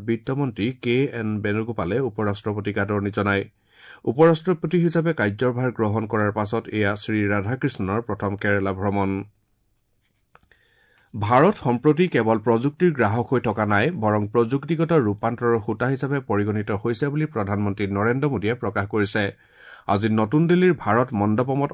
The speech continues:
অত্যাধুনিক বিজ্ঞান আৰু প্ৰযুক্তি উদ্ভাৱন সন্মিলন এষ্টেক দুহেজাৰ পঁচিছ মুকলি কৰি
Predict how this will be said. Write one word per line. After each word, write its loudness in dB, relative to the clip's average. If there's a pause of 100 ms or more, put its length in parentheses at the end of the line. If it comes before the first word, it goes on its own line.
অত্যাধুনিক -2 (120)
বিজ্ঞান -2 (120)
আৰু 2 (140)
প্ৰযুক্তি -2 (120)
উদ্ভাৱন -2 (100)
সন্মিলন 0 (600)
এষ্টেক 0 (220)
দুহেজাৰ 2 (100)
পঁচিছ -2 (160)
মুকলি 0 (100)
কৰি 0